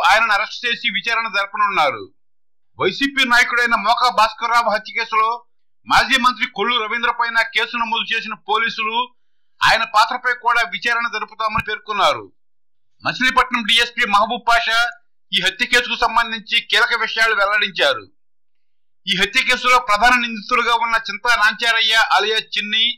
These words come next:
అలియాస్ పులిగాడును అరెస్ట్ చేశామని పేర్కొన్నారు. ఇక వీరితో పాటు మరో యువకుడిని అదుపులోకి తీసుకుని విచారించగా వారి వద్ద నుంచి కీలక సమాచారం రాబట్టినట్లుగా పేర్కొన్నారు. ఈ హత్య తామే చేసినట్లుగా అంగీకరించినట్లు వారు చెప్పారని,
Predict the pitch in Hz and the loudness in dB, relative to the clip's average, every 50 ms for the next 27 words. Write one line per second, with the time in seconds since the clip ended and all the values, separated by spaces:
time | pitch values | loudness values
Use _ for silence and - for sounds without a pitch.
0 | _ _ _ _ _ _ _ _ _ _ _ - - 180 202 226 240 247 240 - | _ _ _ _ _ _ _ _ _ _ _ -2 0 0 2 2 2 0 0 -2
1 | - - 220 226 214 240 240 240 233 233 185 202 214 - - - 247 240 - 240 | -6 -4 -2 2 2 2 2 2 2 2 2 2 2 0 -4 -2 -2 -2 0 -2
2 | 226 220 233 233 226 220 220 214 - 214 220 208 190 170 147 127 113 104 _ _ | -2 -2 -2 -2 -2 -4 -6 -4 -4 -4 0 2 4 4 4 2 -2 -8 _ _
3 | _ _ _ _ _ _ - - 165 208 185 165 196 233 254 254 262 262 254 254 | _ _ _ _ _ _ -18 -8 -4 -4 -2 0 2 0 0 2 0 0 2 4
4 | 254 247 247 262 247 202 208 214 226 214 208 214 226 233 254 247 240 240 240 214 | 4 4 4 2 2 2 2 4 4 2 2 0 -2 -4 -4 -2 2 4 4 4
5 | 220 214 - 240 240 240 - - 240 233 - 233 233 226 214 202 - 240 233 233 | 4 2 0 0 0 0 0 -6 -8 -8 -6 -6 -6 -4 -4 -2 -2 -2 -2 -2
6 | 226 - 226 220 208 220 226 226 233 240 233 - _ _ _ _ _ - 117 151 | -2 -4 -6 -2 0 0 2 2 0 0 -4 -10 _ _ _ _ _ -2 2 2
7 | 190 208 220 208 214 190 214 240 254 247 - 233 - - 220 226 247 247 240 240 | 4 4 2 -2 -2 -2 0 -2 -2 -2 -4 -8 -4 0 2 2 2 2 2 -2
8 | 247 240 233 233 233 233 240 233 226 214 202 208 208 208 233 233 - 220 226 226 | -2 2 4 2 2 2 2 0 0 2 2 0 2 2 0 -4 -4 -8 -8 -6
9 | 233 - 208 208 226 226 - 214 208 202 - - 208 190 175 151 143 123 110 95 | -6 -6 -4 -2 -4 -4 -4 -4 -10 -8 -6 -6 -2 2 2 2 2 0 -2 -14
10 | _ _ _ _ _ _ _ _ _ _ _ _ _ _ - 196 202 190 202 196 | _ _ _ _ _ _ _ _ _ _ _ _ _ _ -6 -4 -2 -2 -2 -2
11 | - 254 - 220 208 220 233 247 240 240 247 240 - - 233 226 - 226 240 208 | -2 0 2 4 4 4 4 2 0 0 -2 -4 -4 -4 -6 -6 -4 -4 -2 2
12 | 240 240 214 214 214 220 - - 247 220 233 226 233 240 233 - 233 220 220 226 | 4 4 4 4 4 0 0 0 -2 -8 -8 -6 -6 -8 -4 -4 -4 -2 0 -2
13 | 220 214 - 208 202 - 226 226 220 220 214 214 220 | -2 -2 -4 -6 -6 -4 -2 0 2 2 0 0 -2